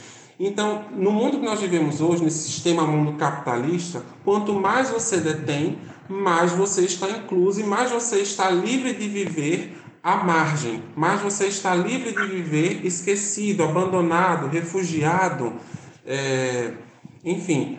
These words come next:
abandonado de uma forma afetiva, aman-, abandonado de uma forma econômica, política,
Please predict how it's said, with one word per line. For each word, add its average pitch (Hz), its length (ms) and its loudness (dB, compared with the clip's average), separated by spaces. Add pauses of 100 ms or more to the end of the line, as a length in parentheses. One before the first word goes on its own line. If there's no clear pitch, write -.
abandonado 190 720 0
de 202 80 -2
uma 196 140 4
forma 196 800 -2 (120)
afetiva, 165 960 -2 (200)
aman-, 175 400 0
abandonado 180 480 2
de 175 80 -2
uma 180 100 2
forma 180 300 0
econômica, 175 720 2
política, 185 880 0